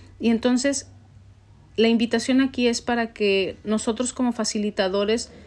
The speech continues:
entendamos que puede ser desafiante este tema de los límites,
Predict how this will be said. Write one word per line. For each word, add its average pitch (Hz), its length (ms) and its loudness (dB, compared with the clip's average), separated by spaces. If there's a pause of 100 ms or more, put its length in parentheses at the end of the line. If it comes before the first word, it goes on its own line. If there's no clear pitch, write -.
(260)
entendamos 214 760 2
que 208 140 -4
puede 208 280 -2
ser 214 420 -2
desafiante 202 1080 -2 (580)
este 220 320 -2
tema 233 320 0
de 226 120 0
los 220 180 2
límites, 233 600 2